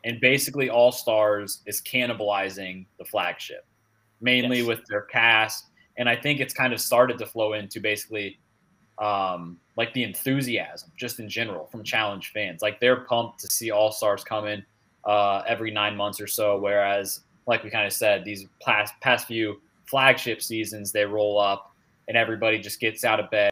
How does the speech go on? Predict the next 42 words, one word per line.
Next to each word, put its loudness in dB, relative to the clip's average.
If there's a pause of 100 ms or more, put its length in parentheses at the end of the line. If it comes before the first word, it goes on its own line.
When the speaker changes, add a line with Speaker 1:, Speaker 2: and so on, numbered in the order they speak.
(140)
Speaker 1:
dips -4
their -2
toes -2
in -12
the -12
pool, -4
and -10
then -12
just -12
kinda -2
watches -2
from -16
the -12
sidelines. -2 (340)
But 4 (480)
I 2
think 0
everybody 2
is -8
just -10
more -2
intrigued -4
about -2
All-Stars. 0
But 4 (260)
I 6
also 8
think -2 (500)
maybe 0
that's 4
starting 2
to -6
run 2
out -4
now 0
that -4
we're -8
three -6
seasons -8
deep. -6
I 0
think -2